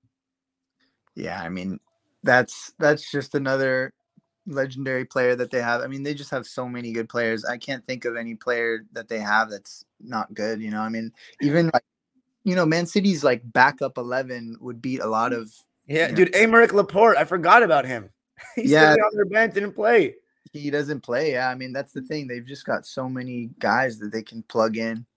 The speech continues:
Speaker 2: Yeah, they also had Riyad Mahrez, who didn't even play a minute today, which was insane. I thought he was gonna come on and try to change the game, but didn't play. Phil Foden, we already talked about how great he is and what a young career he's had so far, and he's gonna continue to add to that.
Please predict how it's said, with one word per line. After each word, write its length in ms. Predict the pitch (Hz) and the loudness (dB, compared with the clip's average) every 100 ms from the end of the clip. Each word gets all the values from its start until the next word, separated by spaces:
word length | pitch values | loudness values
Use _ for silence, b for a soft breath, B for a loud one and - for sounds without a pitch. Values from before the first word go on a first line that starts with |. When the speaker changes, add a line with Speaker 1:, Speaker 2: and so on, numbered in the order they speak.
| _ _ _ _ _ _ _ _ _ _ - | _ _ _ _ _ _ _ _ _ _ -6
Speaker 2:
Yeah, 420 | 127 117 113 107 _ | -2 2 0 -2 _
they 140 | 123 135 | -2 0
also 260 | 139 147 | 0 0
had 80 | 139 | 0
Riyad 260 | 131 139 131 | 2 2 2
Mahrez, 280 | 123 127 | 2 2
who 60 | 135 | 0
didn't 100 | 127 | -4
even 140 | 127 117 | -10 -6
play 140 | 131 | -6
a 40 | |
minute 320 | 113 110 123 131 | -6 -8 -8 -6
today, 260 | 139 139 | -2 -2
which 160 | 131 117 | -2 -10
was 180 | 107 - | -18 -14
insane. 540 | 120 110 123 127 143 - | -14 -8 -4 -4 -4 -6
I 60 | |
thought 140 | 127 135 | -4 -4
he 20 | |
was 80 | 123 | -4
gonna 140 | 120 | -8
come 160 | 131 120 | -8 -6
on 200 | 127 131 | -4 -4
and 140 | 110 | -6
try 140 | - 117 | -8 -8
to 60 | |
change 200 | 107 120 | -8 -12
the 80 | 113 | -8
game, 300 | 117 123 131 | -6 -4 -4
but 200 | 113 - b b b - | -4 -6 b b b -8
didn't 180 | 131 | -8
play. 400 | 123 127 131 135 b b b b | -2 2 4 2 b b b b
Phil 200 | - 147 | -2 -2
Foden, 320 | 139 135 139 135 | 2 2 2 2
we 80 | |
already 160 | 127 127 | 2 2
talked 280 | - 127 127 | 0 -2 0
about 240 | 131 135 | 2 2
how 100 | 120 | 2
great 260 | 113 123 120 | -2 -2 -2
he 220 | 131 131 | -2 0
is 140 | 131 | 0
and 140 | 123 117 | -2 -6
what 140 | 120 123 | -4 0
a 40 | |
young 240 | 117 123 | 0 -2
career 440 | 120 120 123 127 - _ _ _ | -4 -2 0 -2 -6 _ _ _
he's 180 | 135 120 | -8 -2
had 200 | 123 123 | -2 0
so 160 | 127 | -4
far, 340 | 113 120 123 131 | -2 0 2 0
and 60 | |
he's 120 | 123 | -2
gonna 140 | 120 113 | -6 -10
continue 300 | - 123 120 | -10 -8 -4
to 80 | 117 | -2
add 220 | 117 120 | -2 -2
to 80 | 127 | 0
that. 300 | 135 143 | 0 0